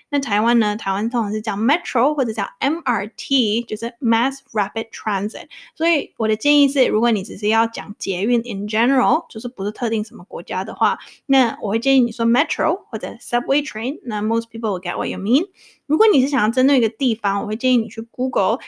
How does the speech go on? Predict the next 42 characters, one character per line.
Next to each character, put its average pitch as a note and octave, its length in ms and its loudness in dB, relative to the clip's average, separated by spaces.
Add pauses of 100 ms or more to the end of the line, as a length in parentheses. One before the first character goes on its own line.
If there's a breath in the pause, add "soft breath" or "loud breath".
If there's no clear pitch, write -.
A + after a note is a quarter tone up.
像 C4 180 0
比 A#3 80 -4
如 G3+ 60 -2
说 A#3 100 0
我 G3+ 60 -2
刚 G#3 260 -6
刚 A3+ 200 0
Google A3+ 460 -4
Germany A3+ 800 0
Metro， G#3 520 -6 (160)
就 - 140 -14
是 F#3+ 80 -8
我 F#3+ 120 -8
会 A3 80 -8
建 B3 200 -4
议 A3 60 0
你 G#3 100 -8
用 A3+ 240 -2
这 A3+ 100 -4
样 G#3 80 -2
的 G3 80 -6
format G3+ 360 -4
的 - 80 -14
keyword， - 340 -6
就 A3 140 -8
是 - 20 -2
你 G#3 120 -4
要 A3 120 0
的 A3+ 80 0
地 C4+ 200 0
点 F#3 220 -4
加 G3 120 -6
上 G#3 120 -4
metro。 G3+ 400 -6 (320 loud breath)
像 B3+ 140 2
我 G#3+ 80 2
就 A#3 80 0
查 F#3+ 260 -2
到 A3 200 2
Germany A3+ 340 4
Metro G#3 340 -2
叫 G3+ 340 -2